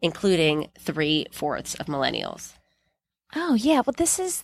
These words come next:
Speaker 2: I think this is one of those moments when I break from my generation. The ads are great.
Speaker 1: Yeah. I'm
Speaker 2: Sup-,
Speaker 1: just in it
Speaker 2: well,
Speaker 1: for the
Speaker 2: or they're
Speaker 1: ads.
Speaker 2: horrible, but, I mean, then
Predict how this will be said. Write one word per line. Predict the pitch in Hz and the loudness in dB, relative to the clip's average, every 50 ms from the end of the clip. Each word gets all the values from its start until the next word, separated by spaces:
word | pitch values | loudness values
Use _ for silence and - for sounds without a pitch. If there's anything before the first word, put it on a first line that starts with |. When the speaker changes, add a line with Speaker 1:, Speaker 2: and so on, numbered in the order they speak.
| - - | -10 -6
Speaker 2:
I | 254 285 330 | -4 -2 -2
think | - - 392 381 - | -2 -2 -6 -4 -2
this | - 339 - - | -2 -2 -2 -2
is | 349 320 - - | -2 -2 0 0
one | 285 285 | 2 2
of | 294 262 | 4 4
those | 285 285 277 - | 4 4 4 2
moments | 285 302 359 403 370 - - - | 2 0 0 0 -4 -6 -4 -2
when | 214 202 | 0 2
I | 202 208 | 2 2
break | 202 220 214 226 - | 2 2 0 0 0
from | - - 240 | -4 -4 -2
my | 233 233 226 | 0 0 2
generation. | 202 226 220 214 208 214 247 254 - - - 170 165 180 | 2 0 0 0 0 -2 -2 -2 -4 -8 -10 -10 -6 -4
The | 208 208 - | -4 -4 0
ads | - 226 240 285 359 392 285 - | 2 4 4 4 4 2 2 2
are | 294 254 | 0 0
great. | 214 196 - 202 196 180 - 370 403 320 - - - - - - _ _ _ | 0 -4 -6 -4 -2 0 0 2 2 0 -2 -4 -12 -16 -16 -16 _ _ _
Speaker 1:
Yeah. | - 151 143 131 120 - 156 _ _ _ _ _ - - | -10 -6 -6 -6 -6 -8 -10 _ _ _ _ _ -2 0
I'm | 180 | 2
Speaker 2:
Sup-, | 196 233 | 2 2
Speaker 1:
just | 208 196 190 196 | 0 -2 -6 -6
in | 185 170 | -2 2
it | |
Speaker 2:
well, | 247 240 220 185 | 6 6 6 6
Speaker 1:
for | 156 | 4
the | 202 | 4
Speaker 2:
or | 220 240 254 | 4 6 6
they're | 220 196 | 4 2
Speaker 1:
ads. | 170 | 2
Speaker 2:
horrible, | 156 247 311 294 196 165 170 - 180 | 4 2 4 4 4 2 0 -6 -2
but, | 180 - 226 - - | 2 2 2 2 2
I | 214 | 2
mean, | 208 202 196 | 2 2 2
then | 196 196 196 196 196 | 2 2 0 0 -2